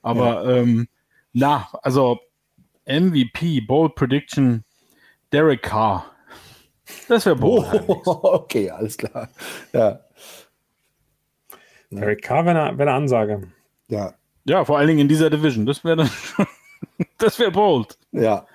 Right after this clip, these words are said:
Speaker 2: das, das wär echt krass. Also, ich meine, eigentlich müsstest du auch nur diese Division spielen, eigentlich. Also jetzt für, ne? <laughs> Also ich finde,
Speaker 1: Reicht eigentlich, oder? Lass
Speaker 2: reicht
Speaker 1: nur die
Speaker 2: alles, was
Speaker 1: Division.
Speaker 2: ge-, was wird denn da
Speaker 1: Mhm.
Speaker 2: jede Woche abgehen?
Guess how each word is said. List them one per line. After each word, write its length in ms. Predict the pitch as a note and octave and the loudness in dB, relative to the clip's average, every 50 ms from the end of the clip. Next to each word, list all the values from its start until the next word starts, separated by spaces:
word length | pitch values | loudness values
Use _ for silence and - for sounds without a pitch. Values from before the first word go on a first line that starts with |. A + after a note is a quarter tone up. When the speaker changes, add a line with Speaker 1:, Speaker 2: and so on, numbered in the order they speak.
| - - - _ _ - | -20 -20 -20 _ _ -2
Speaker 2:
das, 300 | A#2 C3 B2+ - - - - | -2 -2 -2 -4 -8 -6 -2
das 260 | C3 C#3+ D#3+ - - | -2 0 0 0 0
wär 160 | D#3+ C#3 B2 A#2 | 0 2 2 2
echt 180 | A#2+ A#2+ - | 0 -2 -6
krass. 260 | - B2 A2+ G#2 G#2 | -8 -8 -8 -8 -6
Also, 260 | - A#2 A2 B2 B2 A#2+ - - - - - _ _ | -4 -2 0 0 0 -2 -4 -14 -20 -20 -20 _ _
ich 100 | - C3 | -8 -4
meine, 280 | A#2+ C3 C3+ C#3 C3 | -2 0 0 0 0
eigentlich 260 | G#2+ C3 D3 D#3 E3+ C#3+ | 0 0 0 0 0 0
müsstest 240 | D3+ D3 - - | 0 0 0 0
du 40 | - | -2
auch 120 | D#3 A#2 B2+ | 0 0 2
nur 140 | C3+ D3 | 0 0
diese 220 | D3 D#3 A#2 G2+ G#2+ | 0 0 -4 -4 -6
Division 440 | G2+ G2+ G#2 F#2 G#2 G#2 - G2+ F#2+ | -6 -6 -4 -4 -4 -4 -4 -10 -12
spielen, 360 | - - - G#2 G2+ F#2+ F#2+ | -12 -8 -4 -2 -2 -2 -4
eigentlich. 400 | - G2 F#2+ F#2 F#2+ E2+ E2+ - | -8 -12 -10 -10 -10 -12 -8 -6
Also 180 | A#2+ G#2+ G#2+ | -6 -2 -2
jetzt 280 | A2 G#2 G2+ - - - _ _ | -2 -2 -2 -8 -16 -18 _ _
für, 340 | A2 - - A2 G2+ G2 F#2 | -20 -4 -2 0 2 2 0
ne? 320 | F2+ G2 C3+ D#3+ E3+ D3+ - | 0 -2 -2 -2 -2 -4 -8
<laughs> 60 | _ _ | _ _
Also 440 | C3+ B2 - - E3 D#3 - E3+ D3+ - | -4 -2 0 -2 -2 -2 -2 -4 -4 -2
ich 120 | - C#3+ B2+ | -4 -6 -6
finde, 220 | - - - - | -4 -4 -2 0
Speaker 1:
Reicht 220 | A#2+ D3+ E3+ C#3 C3 | 2 2 2 2 2
eigentlich, 280 | A#2 A#2 G#2+ G#2 G2+ | 0 0 0 -2 -2
oder? 200 | A#2 D#3+ G3 G3 | 0 0 0 0
Lass 160 | C3 B2+ C#3+ | 0 0 0
Speaker 2:
reicht 140 | B2 D3+ D#3+ | 2 2 2
Speaker 1:
nur 80 | D#3+ E3+ | 2 2
die 60 | D3+ | 2
Speaker 2:
alles, 320 | C#3 C3+ C3+ C3+ C3 B2 | 2 2 2 2 2 0
was 120 | C3 D#3 C#3+ | 0 0 2
Speaker 1:
Division. 200 | D#3+ D#3+ D3 C#3 | 2 0 0 0
Speaker 2:
ge-, 140 | C3 - - _ - - _ _ _ _ - | -2 -4 -8 _ -20 -20 _ _ _ _ -4
was 240 | A#2+ B2 - - | -4 -4 -2 0
wird 180 | B2 D3+ E3 E3 | 0 0 2 2
denn 140 | E3+ D#3 C#3 | 0 0 0
da 180 | D3 D3+ E3 | 0 0 2
Speaker 1:
Mhm. 100 | F3 D#3 | 2 2
Speaker 2:
jede 200 | D3+ F3 D3+ E3+ | 0 0 0 0
Woche 200 | D3 E3 D#3 F3 | -2 -2 -2 -2
abgehen? 500 | C#3 D#3+ - - - A2+ G#2+ G2 G2 F#2 | -4 -4 -4 -2 0 0 0 0 -2 -6